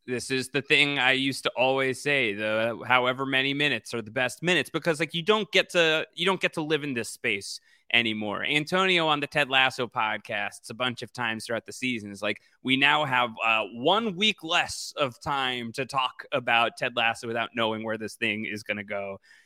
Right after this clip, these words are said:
And here we are right now, even if the, the, the, the, the sand is sifting down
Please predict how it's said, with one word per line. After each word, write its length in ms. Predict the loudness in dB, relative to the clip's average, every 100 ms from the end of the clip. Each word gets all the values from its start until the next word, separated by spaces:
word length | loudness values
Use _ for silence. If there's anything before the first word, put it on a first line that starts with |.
| _
And 180 | 4 4
here 160 | 4 2
we 120 | 4
are 100 | 4
right 220 | 4 2
now, 160 | 0 -2
even 180 | -2 -2
if 100 | -2
the, 60 |
the, 140 | -4 -2 -2 -2 -2
the, 100 | -4
the, 200 | -4 -6
the 140 | -6 -6
sand 560 | -2 2 4 2 0
is 220 | -2 -2
sifting 420 | -2 -2 0 -2 0
down 480 | 0 2 0 -2